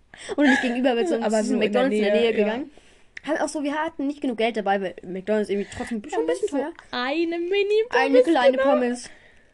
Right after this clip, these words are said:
Speaker 1: Weil Ketchup auch zu teuer gewesen wäre.
Speaker 2: Weißt du noch aus diesem Happy Meal, wo wir diese
Speaker 1: Ja, das, das können wir gleich erzählen, okay?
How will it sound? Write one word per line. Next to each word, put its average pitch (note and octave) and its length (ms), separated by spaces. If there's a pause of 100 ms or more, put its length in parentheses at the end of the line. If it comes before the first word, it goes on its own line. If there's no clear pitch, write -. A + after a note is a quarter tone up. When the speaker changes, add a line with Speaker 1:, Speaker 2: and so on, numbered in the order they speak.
(800)
Speaker 1:
Weil A3 180
Ketchup A#3 280
auch A#3+ 160
zu A#3 100
teuer A#3 240
gewesen G#3+ 300
wäre. A3 220 (400)
Speaker 2:
Weißt A#3+ 220
du B3+ 40
noch B3 140
aus A#3 140
diesem G#3+ 200
Happy A3+ 240
Meal, A#3 220
wo A3 100
wir G#3+ 100
diese G3+ 440
Speaker 1:
Ja, D4 160
das, E4+ 80
das E4 440
können D4+ 140
wir C4+ 60
gleich A3 160
erzählen, G#3 240
okay? D4 180